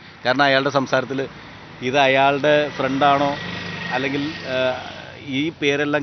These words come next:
കേട്ടതിന് ശേഷം ഇത് വേറെ ഒരുത്തൻ ഇതിന് ഈ പേരിൽ ബ്ലാക്ക് മെയിൽ ചെയ്യാൻ വിളിച്ചതാണോ, ഇതൊന്നും അറിയാൻ പറ്റില്ല. ചിലപ്പോൾ പോലീസ് ഡിപ്പാർട്ട്മെന്റ് അന്വേഷിച്ചിട്ടുണ്ട്. ആ നമ്പർ ഉൾപ്പെടെ കൊടുത്തത്, നമ്മൾ വിളിച്ച നമ്പറില്ലേ, ആ നമ്പർ ഉൾപ്പെടെ കൊടുത്തിട്ടുണ്ട്. ട്രേസ് ഔട്ട് ചെയ്തിട്ട് അതിൽ ചിലപ്പോൾ, ഏഹ്,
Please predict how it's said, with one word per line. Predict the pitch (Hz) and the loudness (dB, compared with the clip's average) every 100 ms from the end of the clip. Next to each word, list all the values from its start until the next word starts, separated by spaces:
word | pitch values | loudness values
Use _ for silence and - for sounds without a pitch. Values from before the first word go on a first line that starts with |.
| 135 | -2
കേട്ടതിന് | 131 139 139 139 | -4 -4 -6 -4
ശേഷം | 127 - 135 135 - - - - | -6 -6 -10 -12 -20 -20 -20 -12
ഇത് | 123 139 | -6 -4
വേറെ | 127 135 143 | -2 -2 -2
ഒരുത്തൻ | 135 117 131 127 - - - | -4 -6 -10 -10 -20 -20 -14
ഇതിന് | 123 131 143 - 139 139 | -8 -8 -8 -10 -4 -2
ഈ | 170 | 0
പേരിൽ | 151 147 151 | 0 0 0
ബ്ലാക്ക് | 143 131 | -2 -2
മെയിൽ | 143 143 | -6 -4
ചെയ്യാൻ | 143 139 | -4 -4
വിളിച്ചതാണോ, | 135 139 143 147 | -6 -6 -6 -6
ഇതൊന്നും | 160 190 202 | -6 -6 -4
അറിയാൻ | 196 190 | -4 -4
പറ്റില്ല. | 120 101 | -6 -4
ചിലപ്പോൾ | 127 165 156 | -2 -2 -4
പോലീസ് | 175 160 | -6 -6
ഡിപ്പാർട്ട്മെന്റ് | 175 180 190 180 | -6 -4 -4 -4
അന്വേഷിച്ചിട്ടുണ്ട്. | 180 175 180 170 | -4 -6 -2 0
ആ | 175 156 156 | 0 0 2
നമ്പർ | 156 180 | 2 2
ഉൾപ്പെടെ | 185 170 175 | 0 2 0
കൊടുത്തത്, | 165 131 104 87 - - - - 143 | 0 -2 -6 -8 -18 -20 -20 -10 -4
നമ്മൾ | 147 180 | -2 0
വിളിച്ച | 160 147 165 | -2 -2 -2
നമ്പറില്ലേ, | 156 147 101 87 120 | -2 -4 -6 -10 -4
ആ | 160 | 0
നമ്പർ | 170 175 185 | 0 0 -2
ഉൾപ്പെടെ | 165 180 | -2 -2
കൊടുത്തിട്ടുണ്ട്. | 170 160 147 - - - - - | -2 -4 -6 -8 -14 -16 -6 2
ട്രേസ് | 190 185 | 2 4
ഔട്ട് | 208 214 | 4 4
ചെയ്തിട്ട് | 208 208 | 4 4
അതിൽ | 202 202 196 | 2 2 0
ചിലപ്പോൾ, | 208 196 214 202 202 - 196 208 190 | 0 2 2 2 0 -8 -12 -10 -8
ഏഹ്, | 202 | -6